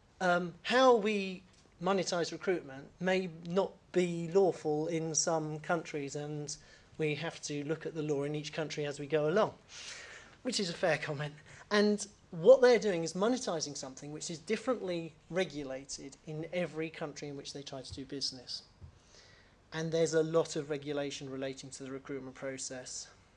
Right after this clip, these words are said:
because it relates to people. There's always more law about people than about things. And some people have called this the Wild West, the way in which these networking sites,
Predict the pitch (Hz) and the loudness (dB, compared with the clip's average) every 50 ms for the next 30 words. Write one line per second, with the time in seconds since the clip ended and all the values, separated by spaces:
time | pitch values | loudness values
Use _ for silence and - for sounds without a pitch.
0 | _ _ _ _ _ _ - - 180 - 196 175 180 170 170 165 170 170 165 - | _ _ _ _ _ _ -6 -6 -4 -2 -2 -4 -4 -4 2 2 2 2 2 -4
1 | - 170 - 214 208 - - 131 123 151 147 143 160 160 165 160 147 143 156 156 | -10 -4 -4 -4 -4 -4 -10 -12 -10 -8 -4 -2 -2 0 0 -2 -2 -2 -2 0
2 | 160 165 165 160 165 170 170 170 170 175 165 151 139 139 147 139 - - - - | 2 4 4 6 6 6 4 4 4 4 2 2 0 -2 -4 -8 -10 -14 -20 -14
3 | _ 151 - 151 139 135 131 - - 170 151 139 - - 135 135 135 - - 143 | _ -8 -6 -6 -6 -6 -8 -6 -6 -6 -6 -6 -8 -12 -12 -14 -14 -14 -14 -12
4 | 139 135 135 143 143 139 - - - 139 123 135 135 - - - - - - - | -12 -10 -8 -8 -10 -10 -12 -12 -12 -12 -12 -14 -14 -14 -14 -14 -16 -20 -20 -20
5 | - - - - - - - - - - - - - - - - - - - - | -20 -20 -20 -20 -20 -20 -20 -20 -20 -20 -20 -20 -20 -20 -20 -20 -20 -20 -20 -20
6 | - - - - - - - - - - _ - - _ _ - - _ - - | -20 -20 -20 -20 -20 -20 -20 -20 -20 -20 _ -20 -20 _ _ -20 -20 _ -20 -20
7 | - - - 180 180 - 220 208 190 202 190 196 202 180 - - 220 208 185 160 | -14 -4 -2 0 6 6 6 6 6 0 0 0 -2 -4 0 0 0 0 0 0
8 | 180 180 175 - - - 170 170 160 185 175 170 170 165 147 147 151 - - - | -2 0 0 -2 -4 -2 0 4 6 6 6 6 4 2 0 -2 -6 -8 -8 -10
9 | - - - - - - - - - 151 151 170 180 185 180 175 170 151 139 - | -12 -12 -10 -8 -10 -10 -10 -8 -8 -2 2 2 4 4 2 0 -2 -4 -4 -4
10 | - - - 151 143 143 139 135 131 - - - - - 165 196 196 185 165 147 | -6 -8 -6 -6 -4 -4 -6 -6 -8 -12 -14 -16 -10 -4 -2 -2 0 0 -2 -2
11 | - - 143 139 131 - - 135 131 135 131 - - - - - - - | -2 -6 -10 -8 -8 -8 -8 -8 -8 -10 -12 -12 -12 -10 -10 -10 -10 -12